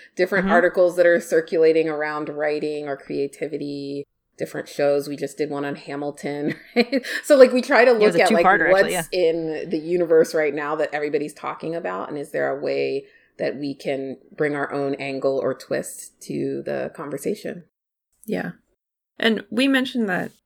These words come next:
Speaker 3: you started this about a year ago, which was obviously in the before times, before the pandemic
Speaker 2: <laughs>
Speaker 3: started.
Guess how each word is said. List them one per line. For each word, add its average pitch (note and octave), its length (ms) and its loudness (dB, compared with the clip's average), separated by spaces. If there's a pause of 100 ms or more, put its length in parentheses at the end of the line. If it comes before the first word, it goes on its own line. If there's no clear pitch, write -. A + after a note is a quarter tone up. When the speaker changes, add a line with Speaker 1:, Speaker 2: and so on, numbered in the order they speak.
(140)
Speaker 3:
you F3+ 120 -8
started E3+ 320 2
this E3 160 -6
about D3+ 180 -10
a D3 60 -8
year G3 220 -2
ago, F3+ 360 -4 (320)
which F3 180 -8
was D#3+ 220 -8
obviously D#3+ 540 -6
in D#3 140 -8
the D3+ 80 -8
before D#3+ 380 -8
times, D3+ 580 -12
before E3 300 -6
the D#3 80 -12
pandemic D#3 480 -6
Speaker 2:
<laughs> D3+ 80 -20
Speaker 3:
started. F3 380 2